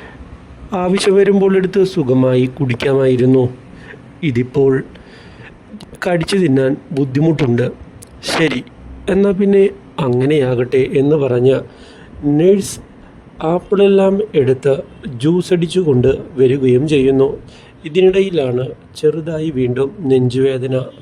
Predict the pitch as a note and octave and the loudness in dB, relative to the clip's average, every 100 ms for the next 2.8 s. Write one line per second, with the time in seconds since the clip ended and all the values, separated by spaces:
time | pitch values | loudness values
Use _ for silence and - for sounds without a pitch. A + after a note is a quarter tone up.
0 | - - - - - - - - - F#3+ | -20 -20 -20 -20 -20 -20 -20 -20 -2 2
1 | F#3+ - C3 B2+ B2+ C#3 - - - - | 2 -2 -4 -4 -4 -8 -12 -20 -20 -20
2 | - - - C3+ B2+ A#2+ C3+ | -20 -20 -10 -6 -6 -2 -2